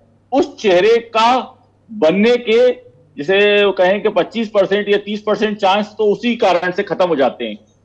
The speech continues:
क्योंकि अगर आप सामने आ जाते हैं तो आपके जो विरोधी हैं वो भी सक्रिय हो जाते हैं, आपकी बुराइयां लेके भी लोग पहुंचने लगते हैं।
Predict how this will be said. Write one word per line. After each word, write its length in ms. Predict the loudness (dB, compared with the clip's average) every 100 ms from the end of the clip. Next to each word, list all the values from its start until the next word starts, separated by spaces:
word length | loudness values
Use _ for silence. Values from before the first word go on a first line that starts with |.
| -6
क्योंकि 380 | -4 -2 -4 -4 -14 -4
अगर 180 | 0 2
आप 180 | 2 0
सामने 380 | 0 0 2 2
आ 60 |
जाते 320 | 2 0 0
हैं 160 | -4 0
तो 60 | 0
आपके 400 | 0 -2 -4 -2
जो 220 | 0 0
विरोधी 420 | 0 0 0 0
हैं 80 | -2
वो 160 | 0
भी 140 | -2 -2
सक्रिय 340 | -4 -4 -2
हो 120 | 0
जाते 320 | 2 2 0 -4
हैं, 180 | -2
आपकी 340 | 0 -2 -4 -8
बुराइयां 480 | -2 0 2 2 0
लेके 220 | 0 -2
भी 140 | -2
लोग 240 | -2 -2 -2
पहुंचने 300 | -4 -4 -4
लगते 300 | -4 -4 -6
हैं। 260 | -6 -10